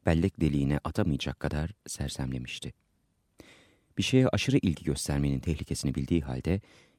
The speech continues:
kağıda atmadan önce sözcüklerin gerçekten orada olduğuna iyice inanmak için yeniden okudu. Sabahın kalan saatlerinde çalışmak çok güç oldu. Dikkatini bir yığın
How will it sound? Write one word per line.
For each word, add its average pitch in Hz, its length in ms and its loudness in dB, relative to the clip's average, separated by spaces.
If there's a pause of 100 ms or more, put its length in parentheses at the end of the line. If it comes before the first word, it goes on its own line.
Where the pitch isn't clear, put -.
(120)
kağıda 85 240 8
atmadan 85 420 -2
önce 67 360 -2 (300)
sözcüklerin 90 600 4
gerçekten 101 420 0
orada 76 280 2
olduğuna 73 340 0
iyice 95 300 0
inanmak 69 400 -4
için 90 280 -2 (340)
yeniden 78 420 4
okudu. - 360 -10 (960)
Sabahın 76 420 2
kalan 76 300 0
saatlerinde 67 640 -2
çalışmak 73 600 -4
çok - 240 -6
güç - 180 -8
oldu. 62 200 -8 (1300)
Dikkatini 127 420 4
bir 131 120 6
yığın 101 320 6